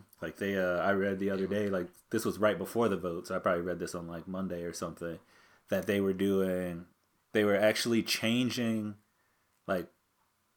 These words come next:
Speaker 1: adding lines to websites' code. Like, if you, if they were your I S P,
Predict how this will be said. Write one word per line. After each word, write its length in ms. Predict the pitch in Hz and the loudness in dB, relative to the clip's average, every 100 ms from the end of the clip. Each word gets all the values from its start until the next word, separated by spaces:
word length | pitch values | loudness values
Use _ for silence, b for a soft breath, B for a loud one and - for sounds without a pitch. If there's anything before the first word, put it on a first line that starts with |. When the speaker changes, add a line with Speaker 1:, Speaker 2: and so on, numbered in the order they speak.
| _ | _
Speaker 1:
adding 280 | 113 120 120 | 2 4 4
lines 340 | 110 110 107 - | 4 2 2 2
to 120 | 110 | 2
websites' 540 | 95 101 - 92 - - | 4 4 4 2 0 -4
code. 480 | - 101 98 90 92 | 0 2 2 2 0
Like, 180 | 87 | -2
if 140 | 95 107 | -2 -2
you, 120 | 107 | -2
if 100 | 104 | 0
they 100 | 107 | 2
were 100 | 110 | 2
your 120 | 113 92 | 2 2
I 120 | 98 | 2
S 120 | 98 - | 0 -2
P, 340 | 113 92 | -2 -2